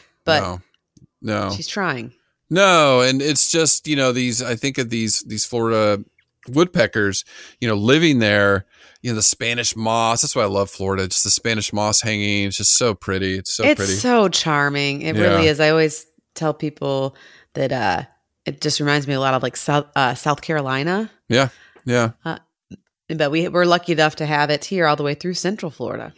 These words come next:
Speaker 1: So
Speaker 2: Right, and it's just, it's,
Speaker 1: beautiful.
Speaker 2: it's just a huge ecosystem. A lot of trees, like cypress or tupelo trees that grow there, and they're, you know, duckweed that, that grows on the water surface, and,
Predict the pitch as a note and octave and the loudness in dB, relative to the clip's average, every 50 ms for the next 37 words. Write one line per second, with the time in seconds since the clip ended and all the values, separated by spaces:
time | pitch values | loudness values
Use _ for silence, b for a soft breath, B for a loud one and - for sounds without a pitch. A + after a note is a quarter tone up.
0 | _ - - - - - - - - - G3 D4 E4+ D#4 C3+ C3 C3+ D3+ E3+ F3 | _ -18 -16 -14 -12 -12 -12 -10 -4 0 2 4 4 4 4 4 2 4 4 2
1 | E3+ - - C4 - - - F3+ D#3 - B2 - - E3+ E3 - - G#3+ F#3+ - | 2 0 0 2 2 2 2 0 -2 -2 -6 -6 -2 -2 -2 0 -2 -2 -2 -2
2 | - C#3+ - - G#3 A3 A3 F3+ E3 D#3+ D#3+ F3 E3 D3 - - D#3+ D3 - - | -2 -2 -2 0 0 0 0 0 0 -2 0 0 2 2 2 2 2 2 0 0
3 | D#3+ C3+ B2 A#2+ B2+ C3+ D3 D3+ D3+ - - - - C#3+ C#3 C#3 C#3 C#3 B2+ A#2+ | 0 0 2 4 4 4 4 4 2 0 -4 -4 -2 0 0 2 2 2 2 0
4 | A2 G2+ - - - A#2 A#2 B2 A#2+ - - C3 A#2+ A#2 - - A#2 G#2 - - | 0 0 0 0 0 2 0 0 -2 -2 -4 -2 0 0 0 -2 -4 -6 -6 -6
5 | - A#2 A2 - A#2+ A2+ A2+ A#2 A2+ - - - A#2 A#2 A#2+ A#2 A#2 A#2 A#2 A#2 | -6 -6 -6 -4 -2 0 0 0 0 -2 -4 -6 -4 -2 0 0 0 2 2 0
6 | G#2+ A2 G#2+ - - - G#2 G#2+ A2 A2 A2 A2 G#2+ A2 A2 A2 A2 A2 A2 A2 | 0 0 -2 -4 -4 -2 0 2 2 2 2 2 2 4 4 4 4 4 2 2
7 | G#2+ G#2+ G#2+ G#2+ G2+ - _ _ _ _ _ _ _ _ _ - A#2 A#2 A#2 G2+ | 2 0 0 -2 -2 -6 _ _ _ _ _ _ _ _ _ -4 0 0 0 0
8 | - - A#2+ B2 C#3 - - B2+ B2+ B2 A#2+ A#2+ B2 B2 B2 B2 B2 B2 B2 A#2+ | 0 2 2 2 2 0 -2 -2 0 2 4 4 4 4 4 4 4 4 2 2
9 | A2+ A2+ A#2 A2 _ - C3 B2 G#2+ - A2 A2 A#2+ A#2+ A2+ A#2+ A#2 A#2+ A2 A2 | 2 0 -2 -2 _ -6 -8 -6 -6 -2 0 2 2 2 2 0 0 0 0 2
10 | A#2 A#2+ A#2+ A#2 A2 - - - A#2+ A#2 - - B2 A#2+ A#2 - - - A#2+ A#2+ | 2 4 2 2 0 0 0 0 -2 -2 -2 0 0 0 2 2 2 2 2 0
11 | A#2 A2+ G#2 | -2 -2 -4